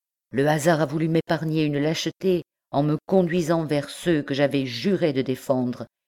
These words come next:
et que j'allais peut-être abandonner. Je me battrai pour la liberté et je veillerai sur mon fils. » Il enjamba les premiers obstacles,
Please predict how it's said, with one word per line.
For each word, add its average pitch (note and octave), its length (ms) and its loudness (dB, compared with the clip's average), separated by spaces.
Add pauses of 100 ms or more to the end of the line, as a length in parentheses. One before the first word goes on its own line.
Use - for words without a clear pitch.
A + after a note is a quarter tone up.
et C#3 140 0
que D#3+ 100 0
j'allais C#3 240 2
peut-être C#3 380 0
abandonner. B2+ 640 -2 (920)
Je - 120 -2
me E3 140 0
battrai D3+ 360 0
pour A#2 140 -6
la C3 80 2
liberté C3 640 -4 (140)
et G#3 160 2
je F3 120 0
veillerai B2+ 600 0
sur B2+ 180 0
mon B2 180 0
fils. » - 540 -12 (1600)
Il D3 180 2
enjamba E3+ 460 2
les C3+ 100 2
premiers D#3+ 420 -2
obstacles, - 680 -4